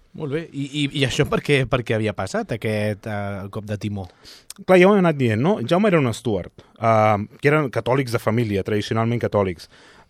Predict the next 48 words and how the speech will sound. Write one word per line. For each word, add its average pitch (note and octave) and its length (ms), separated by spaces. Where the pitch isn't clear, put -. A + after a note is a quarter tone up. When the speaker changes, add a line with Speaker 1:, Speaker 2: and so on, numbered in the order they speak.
Speaker 2:
Eh, C3 540
i C#3+ 60
van C3+ 120
veure E3+ 140
una C#3 100
oportunitat. A2 560
Potser D#3+ 440
ell F3 100
seria E3 260
capaç E3 320
de C#3 80
retornar B2+ 640
a A#2 140
l'ordre B2 260
natural A2 360
de A2+ 100
les F#2+ 140
coses, E2 260
com F2+ 180
deien, F2+ 440
com, F2 280
com, F#2 220
com B2+ 140
escrivien B2 420
els G2+ 160
jesuïtes G2 400
en F#2 80
aquella F2+ 220
època. F2 260
Que, D#3 140
per C3+ 160
cert, - 400
els G#2+ 160
jesuïtes G2+ 460
tenien G2+ 360
prohibida G2+ 340
l'entrada, G2 340
la F#2 160
presència G2 380
a - 20
Anglaterra, F#2+ 380
tot C#3+ 140
i B2 80
que A#2 80
n'hi C#3+ 80
ha, A2 80
però G#2 260
teni-, G#2+ 260